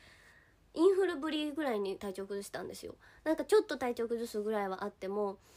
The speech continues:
なんかこんな熱が出たりとか、結構もう寝込んじゃうっていうのは、なんかあの、注射？ワクチン打った時はなったけど、でもそれ以外だと、あの、伝説の六人、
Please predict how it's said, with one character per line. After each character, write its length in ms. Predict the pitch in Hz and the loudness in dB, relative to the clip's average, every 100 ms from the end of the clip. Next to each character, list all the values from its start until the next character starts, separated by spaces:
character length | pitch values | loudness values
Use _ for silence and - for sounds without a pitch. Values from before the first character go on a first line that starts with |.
| - | -8
な 80 | 262 | -6
ん 20 | |
か 60 | 254 | -2
こ 60 | |
ん 40 | 277 | -2
な 80 | 269 | 0
熱 260 | 247 269 | -2 -2
が 100 | 240 | -4
出 100 | 202 | -4
た 140 | 190 190 | -8 -10
り 80 | |
と 120 | 185 185 | -10 -8
か、 360 | 196 190 190 - - _ | -4 -4 -6 -12 -20 _
結 180 | 220 - | -12 -6
構 100 | 190 | -6
も 140 | 208 | -6
う 100 | 185 - - | -8 -10 -6
寝 100 | 214 | -4
込 160 | 240 285 | 0 0
ん 60 | |
じ 80 | 208 | 0
ゃ 40 | |
う 40 | 185 | -2
っ 20 | |
て 140 | - 202 | -2 -4
い 20 | |
う 80 | 190 | -2
の 160 | 185 | -2
は、 240 | 214 208 - - _ - | -2 -2 -6 -20 _ -12
な 80 | 208 | -12
ん 40 | |
か 120 | - | -10
あ 40 | 185 | -10
の、 240 | 185 185 - - | -10 -12 -16 -8
注 160 | 294 | -4
射？ 140 | 311 480 _ _ _ _ _ _ - | -4 -8 _ _ _ _ _ _ -2
ワ 80 | |
ク 120 | 220 180 | 0 -2
チ 180 | 185 | -4
ン 100 | 214 - - | -8 -12 -10
打 60 | 240 | -6
っ 20 | |
た 180 | - 214 | -4 -4
時 220 | 208 208 | -6 -4
は 300 | 220 214 202 | -2 -2 -4
な 120 | 208 | -8
っ 20 | |
た 160 | - 185 | -8 -12
け 120 | 190 | -6
ど、 180 | 202 202 | -4 -2
で 60 | |
も 120 | 202 208 | -4 -2
そ 120 | 254 | 0
れ 180 | 302 311 | 0 0
以 60 | |
外 180 | 247 202 | -2 -4
だ 120 | 190 | -6
と、 340 | - 208 196 - - - - - - - - _ _ _ _ _ _ - 233 | -2 -2 -2 -6 -16 -16 -16 -20 -20 -20 -20 _ _ _ _ _ _ -16 -8
あ 60 | 202 | -4
の、 200 | 196 190 | -2 2
伝 200 | 208 226 | 2 4
説 300 | 233 220 226 | 0 -2 -2
の 280 | 226 208 185 - - - _ - _ _ | 0 0 -2 -12 -20 -20 _ -20 _ _
六 300 | 214 220 247 | -4 0 2
人、 400 | 240 233 233 233 | 4 6 4 0